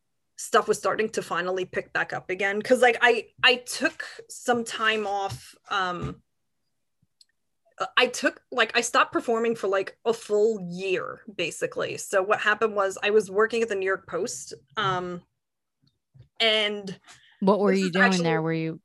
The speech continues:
Speaker 2: writing?
Speaker 1: I was, I was, so I started as just, like, they hired me because a guy who worked in video there actually saw me do stand-up at Caroline's.
Speaker 2: Okay.
Speaker 1: Yeah, and they needed a, a writer for some videos that they were producing. Um, so I worked there doing that.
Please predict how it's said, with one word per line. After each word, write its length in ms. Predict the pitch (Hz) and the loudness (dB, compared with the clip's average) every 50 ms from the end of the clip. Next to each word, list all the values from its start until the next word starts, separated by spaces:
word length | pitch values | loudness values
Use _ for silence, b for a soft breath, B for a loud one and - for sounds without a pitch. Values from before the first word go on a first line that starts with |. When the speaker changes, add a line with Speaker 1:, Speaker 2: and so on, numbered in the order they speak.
| - | 0
Speaker 2:
writing? 440 | - 170 170 170 175 202 233 285 302 269 | 2 4 6 6 6 4 4 4 4 4
Speaker 1:
I 40 | 269 | 4
was, 160 | 285 285 - - - | 2 -2 -4 2 4
I 120 | 262 254 | 4 4
was, 260 | 269 285 240 220 220 - - - | 4 2 0 -2 -6 -10 -8 0
so 200 | - 269 254 254 - | 4 4 4 4 4
I 80 | 254 | 2
started 440 | 247 247 - - 233 247 285 - 214 254 | 2 2 2 2 4 4 4 4 6 6
as 200 | 247 254 254 - | 4 4 4 2
just, 300 | - 233 226 226 - - | 2 2 2 2 0 0
like, 320 | 202 196 196 190 - - _ _ - | 2 2 2 0 -4 -10 _ _ 2
they 140 | - 240 247 | 6 6 6
hired 440 | 247 - 220 214 240 254 277 269 254 | 6 6 4 4 6 6 4 2 2
me 140 | 311 320 311 | 0 0 0
because 480 | 240 254 - 233 233 226 220 208 - _ - | 0 0 0 4 4 4 4 2 -10 _ -2
a 60 | 226 | -2
guy 280 | 208 185 226 196 226 247 | 0 2 4 4 4 4
who 140 | 240 277 254 | 4 0 2
worked 280 | 208 226 226 226 - | 4 2 2 2 2
in 160 | 226 208 202 185 | 0 0 0 0
video 260 | 214 220 226 214 202 | 0 4 4 4 4
there 160 | 190 190 185 | 6 4 2
actually 300 | 160 147 196 - - 220 | 4 2 0 0 -2 -4
saw 200 | - - 226 208 | -2 0 0 0
me 120 | 208 208 208 | 0 -2 -4
do 120 | 185 196 196 | -4 -6 -10
stand-up 440 | - - - 196 190 190 185 185 | -8 -4 -2 -2 0 -2 -2 -4
at 120 | 175 - - | -4 -8 -6
Caroline's. 840 | - - - 226 214 180 151 123 90 92 - - 226 - - - _ _ _ B B B 202 | 0 4 4 6 6 4 0 -2 -6 -8 -8 -8 -10 -12 -14 -20 _ _ _ B B B 4
Speaker 2:
Okay. 640 | 190 196 233 269 - 269 190 165 170 196 220 233 _ _ _ _ _ - | 6 6 6 6 6 4 6 6 4 2 0 -2 _ _ _ _ _ 2
Speaker 1:
Yeah, 280 | 220 240 214 180 - - | 4 6 6 6 4 2
and 160 | - 233 233 233 | 0 2 4 6
they 80 | 226 | 6
needed 340 | 233 233 240 254 240 240 220 | 4 4 2 4 4 6 6
a, 160 | 220 208 202 190 - - - | 6 6 6 4 -2 -10 -2
a 100 | 214 214 | -2 -2
writer 420 | 208 202 196 202 185 196 208 214 202 | 0 2 4 4 4 6 6 4 2
for 160 | - 202 180 | 2 0 -4
some 200 | - 202 185 175 | -2 -2 -4 -4
videos 360 | 175 160 170 175 190 208 214 | -4 -4 -2 0 0 0 2
that 120 | - 220 226 | 0 -2 -2
they 100 | 240 254 | -2 -2
were 120 | 269 269 | -2 -2
producing. 680 | 269 - 285 233 277 285 285 - 320 330 339 359 359 - b b b b b b b b b b _ - | -2 -2 -2 0 0 -2 -2 -2 -2 -2 -2 -2 -4 -6 b b b b b b b b b b _ 4
Um, 460 | 233 214 208 202 196 196 208 - - - | 6 6 6 6 4 0 -4 -10 -12 -14
so 240 | - - 262 240 233 | -6 4 6 8 8
I 100 | 226 233 | 8 6
worked 320 | 214 240 294 294 - - | 6 4 2 2 2 4
there 140 | 277 262 254 | 4 4 6
doing 340 | 185 220 220 220 214 196 180 | 6 4 2 2 2 0 0
that. 280 | 165 156 180 226 - | 0 0 0 -2 -2